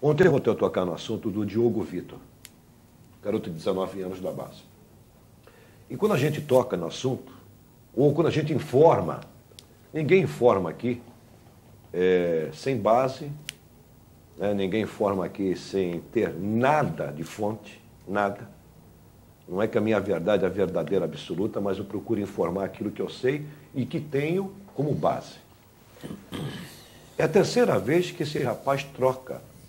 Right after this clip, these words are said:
de empresário. Desde que chegou na Vila com três anos de idade. É a terceira empresa.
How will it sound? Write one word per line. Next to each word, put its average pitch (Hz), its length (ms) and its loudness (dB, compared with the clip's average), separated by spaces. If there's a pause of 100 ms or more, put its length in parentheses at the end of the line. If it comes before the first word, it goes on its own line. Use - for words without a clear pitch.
de 110 100 -6
empresário. 95 520 -4 (2250)
Desde 131 220 0
que 123 100 -6
chegou 101 300 -2
na 90 100 0
Vila 101 180 -4
com 95 140 -6
três 95 240 -4
anos 90 120 -8
de 90 60 -10
idade. 69 300 -12 (220)
É 101 60 0
a 101 40 0
terceira - 400 -4
empresa. 90 400 -6